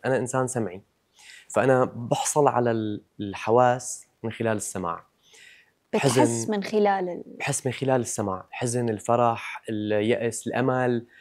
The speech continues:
Speaker 1: أم، الخوف، هدول كلياتهم بيوصلوني سمعيًا. أه، لهيك أنا كتير متعلق بموسيقى الفيلم أكتر من الفيلم بحد ذاته،
Speaker 2: مم.
Speaker 1: وكتير بدور على الفيلم يلي موسيقته عم تعطيني شو كان بده الكاتب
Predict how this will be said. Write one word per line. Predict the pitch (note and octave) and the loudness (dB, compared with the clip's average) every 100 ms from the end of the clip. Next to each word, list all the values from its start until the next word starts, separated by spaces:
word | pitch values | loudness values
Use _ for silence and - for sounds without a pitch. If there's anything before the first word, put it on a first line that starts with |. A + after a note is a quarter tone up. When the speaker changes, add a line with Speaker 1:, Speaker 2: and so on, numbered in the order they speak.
| - - _ A2+ | -20 -20 _ 0
Speaker 1:
أم، | A2+ A2+ A2 A2 G#2+ - | 2 4 4 4 0 -2
الخوف، | A#2 - C3+ D3 C#3+ C#3 - - | -4 4 10 12 12 8 0 -10
هدول | - A#2+ D3 | -2 4 4
كلياتهم | C#3+ D#3+ D3+ D3+ C#3 | 4 6 6 6 4
بيوصلوني | B2 A#2 B2 C3 C3+ | 2 -2 0 0 0
سمعيًا. | - G#2+ F#2 G#2+ F#2 F2+ - _ _ - - _ - | -2 -4 -4 -6 -6 -10 -16 _ _ -20 -20 _ -2
أه، | A2+ A2+ A2 G#2+ G#2+ G#2 G2+ - | 4 6 6 6 4 2 0 -2
لهيك | A2+ A#2 D3+ | 0 4 6
أنا | C3 C#3 | 4 0
كتير | - D3 | 2 4
متعلق | D#3 C3 B2 C#3+ - | 4 4 4 4 2
بموسيقى | A#2 A#2+ - C#3+ - | 0 -2 0 -2 0
الفيلم | C3+ - D3 E3 F3 F#3 - | -2 2 4 4 2 -6 -2
أكتر | C#3 - C#3+ C3+ | -2 4 6 6
من | B2+ | 4
الفيلم | A#2 B2 A2+ G2+ | 0 0 -2 -2
بحد | G2+ A#2+ A2 | -6 -6 -6
ذاته، | G#2+ G2 F#2+ A2 C#3+ _ | -4 -4 -2 -6 -6 _
Speaker 2:
مم. | G#3+ G3+ G3+ | -4 -4 -2
Speaker 1:
وكتير | A2+ A#2 - D#3 | 0 0 4 4
بدور | D3 C3+ D3 D3+ | 6 8 10 8
على | A#2+ | 6
الفيلم | A#2+ C#3+ C#3+ | 2 4 4
يلي | C3 A#2+ | 6 4
موسيقته | A#2+ A#2+ - D#3 - C3 | 2 0 0 0 2 2
عم | B2 | 4
تعطيني | A#2+ G2 - D3 D3+ | 4 2 2 0 2
شو | - C3+ | 0 2
كان | C#3 C3+ | 6 6
بده | C#3+ C3 C#3 | 6 6 6
الكاتب | A2+ B2+ B2+ C#3 D#3+ | 6 0 0 0 -2